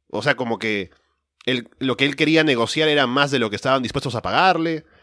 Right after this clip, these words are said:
Y no sé si eso sea el motivo por el cual ha pasado tanto tiempo desde que se fue de W W E hasta ahora que de pronto está haciendo algo o, o que tiene la intención de hacer algo.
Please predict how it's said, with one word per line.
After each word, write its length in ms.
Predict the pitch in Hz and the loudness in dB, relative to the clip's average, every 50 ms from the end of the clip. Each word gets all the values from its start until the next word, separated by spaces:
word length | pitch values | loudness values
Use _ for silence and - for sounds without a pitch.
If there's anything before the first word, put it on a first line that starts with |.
| _ _ _ _ _ _ _ _ _ _ | _ _ _ _ _ _ _ _ _ _
Y 180 | - 110 117 117 | -6 -4 -2 0
no 80 | 131 - | 0 -2
sé 100 | - 131 | -2 0
si 120 | - 143 | 0 0
eso 120 | 127 143 | 0 0
sea 200 | 135 - 151 135 | -2 0 2 2
el 100 | 135 131 | 2 2
motivo 320 | 120 110 104 - 185 147 131 | 2 0 -2 0 0 0 0
por 140 | - 117 196 | 0 0 -2
el 100 | 196 190 | -2 0
cual 300 | - 131 131 127 127 - | 2 2 4 2 2 0
ha 80 | - 117 | -4 -4
pasado 300 | - 104 - - - - | -2 0 2 2 2 4
tanto 300 | - 156 160 135 135 123 | 2 2 2 2 0 0
tiempo 480 | - 180 151 117 107 95 - 71 69 _ _ _ _ _ _ _ _ _ _ _ _ _ | 2 2 2 2 0 -2 -8 -12 -16 _ _ _ _ _ _ _ _ _ _ _ _ _
desde 220 | - 110 110 117 | -4 -4 -2 -2
que 100 | 101 120 | -2 -2
se 80 | 117 113 | -4 -2
fue 140 | - 139 | 0 0
de 60 | 135 131 | 2 2
W 180 | 131 131 131 | 2 2 4
W 260 | 127 127 127 123 135 | 4 4 4 2 2
E 60 | 139 131 | 2 2
hasta 340 | - - - 104 95 90 | 0 -2 -4 -4 -4 -4
ahora 420 | 87 - 90 107 131 143 135 123 110 | -4 -2 2 4 4 6 6 4 2
que 220 | - 101 92 90 90 | 0 -2 -4 -4 -4
de 100 | 95 92 | -4 -2
pronto 200 | 123 127 117 117 | -2 -2 -2 -2
está 140 | - 117 | -4 -6
haciendo 340 | 113 107 - 120 117 107 113 | -6 -4 -2 -2 2 4 4
algo 520 | 123 131 127 120 117 113 113 104 92 85 76 | 4 4 4 2 2 0 0 0 -2 -4 -6
o, 100 | - _ _ _ _ _ _ - - _ - | -8 _ _ _ _ _ _ -20 -20 _ -6
o 100 | 113 107 | -4 -4
que 80 | 107 | -2
tiene 300 | 104 120 123 127 123 117 | 0 0 2 4 4 4
la 120 | 110 101 101 | 4 2 2
intención 480 | 104 104 92 107 101 95 - 156 151 | 0 0 -2 -2 -2 0 0 2 2
de 60 | 143 120 | 2 2
hacer 180 | - 147 143 | 2 2 2
algo. 320 | 131 110 92 95 113 - | 2 0 0 -2 -6 -10